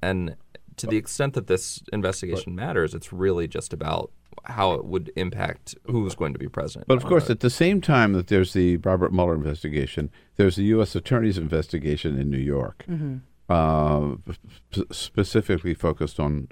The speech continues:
Speaker 2: on the, uh, Michael Cohen. Uh, there's <laughs> also, uh, the New York Attorney General's <laughs> investigation of the Trump Foundation.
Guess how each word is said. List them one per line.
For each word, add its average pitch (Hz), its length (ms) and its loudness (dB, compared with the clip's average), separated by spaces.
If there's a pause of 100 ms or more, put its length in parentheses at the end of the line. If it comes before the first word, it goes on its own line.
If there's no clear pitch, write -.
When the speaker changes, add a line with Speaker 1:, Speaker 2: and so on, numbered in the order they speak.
Speaker 2:
on 71 320 -4 (440)
the, 73 160 -4 (240)
uh, 69 200 0 (300)
Michael 82 340 0
Cohen. 82 440 0 (580)
Uh, 82 320 2
there's 80 240 -2
<laughs> 87 80 2
also, - 480 0 (340)
uh, 80 100 -2
the 76 280 0
New 82 160 0
York 98 340 2
Attorney 80 360 -2
General's 78 400 -2
<laughs> 82 60 2
investigation - 1040 -2
of 90 140 0
the 104 140 2
Trump 104 340 -4
Foundation. 90 680 -2